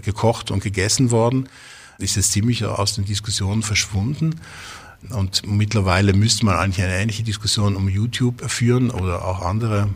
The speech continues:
Social-Media-Angebote. Aber Sie haben recht, YouTube ist, wenn man so ein bisschen in die Klassenzimmer schaut, mit den Schülerinnen spricht, eigentlich die bevorzugte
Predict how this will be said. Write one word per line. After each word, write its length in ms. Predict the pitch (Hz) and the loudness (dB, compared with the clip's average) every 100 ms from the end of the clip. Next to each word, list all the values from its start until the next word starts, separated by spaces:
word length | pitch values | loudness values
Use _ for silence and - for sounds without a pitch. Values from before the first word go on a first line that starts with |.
| 110 | -2
Social-Media-Angebote. 1700 | - 104 104 110 98 110 107 104 104 101 98 110 113 110 120 131 120 - - - - | -2 -2 0 2 2 2 0 2 0 0 0 2 0 0 0 -2 -4 -10 -20 -20 -10
Aber 200 | 98 101 | -4 0
Sie 240 | 107 - 101 | 2 4 4
haben 160 | 101 | 4
recht, 420 | 92 107 - - | 4 2 0 -4
YouTube 640 | 113 110 117 131 123 117 - | 0 2 2 4 2 0 0
ist, 360 | 120 - - | 2 2 2
wenn 100 | 120 | 4
man 140 | 107 104 | 4 4
so 80 | 101 | 4
ein 40 | |
bisschen 200 | 101 113 | 2 4
in 60 | 98 | 2
die 40 | |
Klassenzimmer 640 | - 101 98 123 - 120 | 2 0 0 0 2 4
schaut, 340 | 123 117 110 110 | 4 4 2 0
mit 140 | 101 | 0
den 100 | 98 | 2
Schülerinnen 480 | - 104 107 107 104 | 2 4 6 6 4
spricht, 460 | 104 - 104 - | 2 2 0 0
eigentlich 340 | - 95 98 101 | 0 2 2 0
die 120 | 110 | 0
bevorzugte 800 | 101 - 98 - 104 85 92 85 | 0 2 2 2 2 0 -2 -2